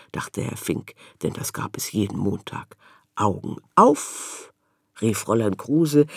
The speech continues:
nachdem sie ihren Nachbarn ins Wohnzimmer geführt hatte, und streckte ihm ein in buntes Weihnachtspapier eingewickeltes Päckchen entgegen. „Für mich?“, fragte Herr Fink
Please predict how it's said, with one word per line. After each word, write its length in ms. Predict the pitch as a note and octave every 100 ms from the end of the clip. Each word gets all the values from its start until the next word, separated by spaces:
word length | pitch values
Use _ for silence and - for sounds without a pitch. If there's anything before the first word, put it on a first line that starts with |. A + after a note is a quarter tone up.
| -
nachdem 380 | - - A2 G2
sie 100 | -
ihren 260 | - F#2+ F2
Nachbarn 520 | G2+ - - F2+ F#2+
ins 260 | - C3+ -
Wohnzimmer 400 | F#2 - - C2+
geführt 440 | E2+ - G#2+ G2+
hatte, 260 | E2+ G2 E2 - - - -
und 140 | A#2+
streckte 460 | - - D#3 - C3
ihm 380 | - C#3 C3 B2+ - _
ein 240 | - B2 A#2+
in 220 | - D#2
buntes 420 | F3+ G3 G2+ -
Weihnachtspapier 920 | F#2+ A#2+ A#2 - - A2 - B2+ A#2
eingewickeltes 760 | G2+ G2+ G2 G#2 G#2 C#3 D3+ D3+
Päckchen 440 | - G#2+ - - -
entgegen. 560 | - - C#2 - - _ _ -
„Für 220 | - -
mich?“, 600 | - - C3+ B3+ - - - - _ _ _ _
fragte 460 | - C2+ - E2+
Herr 140 | E2 -
Fink 360 | - G2 -